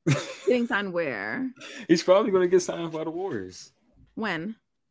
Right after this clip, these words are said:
Speaker 1: Whenever it's time to fill that fifteenth roster spot. I'm,
Speaker 2: No, the
Speaker 1: I'm
Speaker 2: Warriors are
Speaker 1: assuming it's
Speaker 2: getting
Speaker 1: gonna be
Speaker 2: someone in the buyout market.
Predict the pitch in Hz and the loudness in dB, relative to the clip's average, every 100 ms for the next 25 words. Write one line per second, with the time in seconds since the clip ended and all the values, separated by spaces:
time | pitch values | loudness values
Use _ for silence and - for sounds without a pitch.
0 | _ _ _ _ _ _ 117 117 139 143 | _ _ _ _ _ _ -6 -2 0 2
1 | 139 123 127 135 135 131 127 123 120 113 | 0 0 -4 -4 -4 -4 -2 -2 -2 -4
2 | - _ _ _ _ _ _ _ _ _ | -10 _ _ _ _ _ _ _ _ _
3 | - 117 113 110 113 107 - 117 104 113 | -2 0 0 0 -4 -4 -6 -4 -2 -4
4 | - - 87 87 98 240 220 214 226 233 | -6 -12 -12 -10 -4 -2 0 0 -2 -2
5 | 240 196 214 202 185 185 185 180 180 170 | -2 -2 -2 -4 -2 -2 0 -2 -4 -4
6 | 165 156 151 139 170 180 127 - 139 147 | -4 -4 -4 -4 -4 -4 -6 -8 -6 -8
7 | - - - | -10 -12 -12